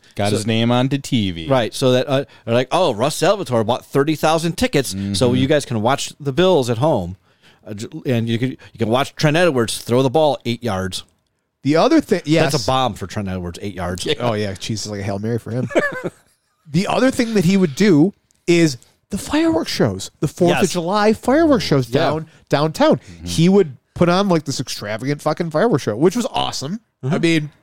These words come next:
Speaker 3: uh,
Speaker 1: And
Speaker 3: keeping
Speaker 1: le-
Speaker 3: it a buck here.
Speaker 1: And let's not forget Veterans Park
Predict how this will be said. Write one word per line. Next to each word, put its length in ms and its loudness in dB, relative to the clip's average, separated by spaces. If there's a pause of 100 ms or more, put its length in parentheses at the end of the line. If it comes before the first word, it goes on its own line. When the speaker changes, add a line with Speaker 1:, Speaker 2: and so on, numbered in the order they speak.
(280)
Speaker 3:
uh, 80 0 (560)
Speaker 1:
And 100 2
Speaker 3:
keeping 100 4 (100)
Speaker 1:
le- 20 4
Speaker 3:
it 60 2
a 40 -2
buck 280 0
here. 320 -2
Speaker 1:
And 160 0
let's 180 2
not 180 2
forget 380 0
Veterans 540 -2
Park 400 -6